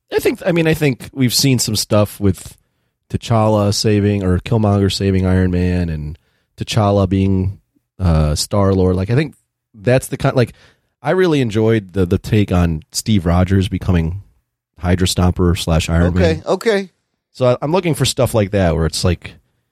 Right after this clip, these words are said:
Speaker 1: mixing of things. You know, I think, I think the show has potential. I think they are also building towards a multiverse Avengers, at least from
Speaker 2: Yes,
Speaker 1: what I've read.
Speaker 2: they are. We're gonna discuss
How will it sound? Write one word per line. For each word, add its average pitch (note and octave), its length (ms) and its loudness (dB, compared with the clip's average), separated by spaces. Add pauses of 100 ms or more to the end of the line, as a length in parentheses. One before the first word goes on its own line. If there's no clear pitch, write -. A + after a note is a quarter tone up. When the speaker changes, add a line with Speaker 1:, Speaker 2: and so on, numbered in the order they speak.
(380)
Speaker 1:
mixing C#3+ 520 0
of B2 120 0
things. B2 720 0
You - 520 -14
know, C3+ 60 2
I C#3 60 2
think, E3+ 160 -2 (140)
I C#3+ 80 0
think F3+ 240 -2
the C#3+ 80 -2
show C3+ 480 0
has A#2+ 220 2
potential. B2 480 -2
I G2 120 2
think C3 180 -4
they A2+ 80 -2
are G#2 100 2
also G#2+ 360 2
building G#2+ 520 0
towards G2 540 0
a E2+ 460 0 (1080)
multiverse G2 680 0
Avengers, A2+ 600 0
at E2+ 80 -4
least F#2 180 0
from C#3 60 -2
Speaker 2:
Yes, C#3 200 2
Speaker 1:
what D2+ 80 2
I've - 160 0
read. E2+ 180 2
Speaker 2:
they C3+ 100 -2
are. D3 400 0
We're F3+ 80 0
gonna C#3+ 200 -8
discuss B2+ 220 -6